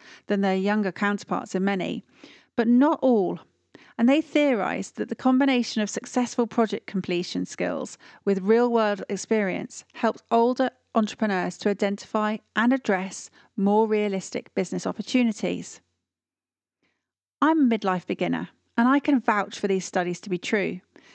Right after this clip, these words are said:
At the age of thirty-nine, I returned back to work after a twelve-year break to raise my two children. At the age of forty-one, I decided to set up my first business, which enabled my husband to retire three years later.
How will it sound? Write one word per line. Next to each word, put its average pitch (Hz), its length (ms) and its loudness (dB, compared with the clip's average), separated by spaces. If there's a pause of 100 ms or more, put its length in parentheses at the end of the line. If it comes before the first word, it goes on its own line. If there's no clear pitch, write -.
(200)
At 214 80 -2
the 254 120 4
age 269 180 4
of 277 80 0
thirty-nine, 190 640 0
I 190 60 -2
returned 190 460 0
back - 200 -4
to 247 100 2
work 185 340 0
after 185 280 -2
a 202 40 0
twelve-year 190 520 0
break 175 320 -2
to - 100 -6
raise 175 260 -2
my 180 120 -4
two 170 200 -2
children. 180 640 -2 (540)
At 220 80 2
the 220 100 4
age 214 160 0
of 202 80 -4
forty-one, 180 760 0
I 233 100 0
decided 202 420 0
to 233 80 -10
set - 260 -2
up 180 100 -4
my 196 120 -2
first 180 380 -2
business, 185 420 -2 (320)
which 226 140 -4
enabled 254 380 2
my 233 120 2
husband 202 360 -2
to 202 100 -2
retire 190 420 -2
three 185 260 -2
years 175 320 -2
later. 202 460 -2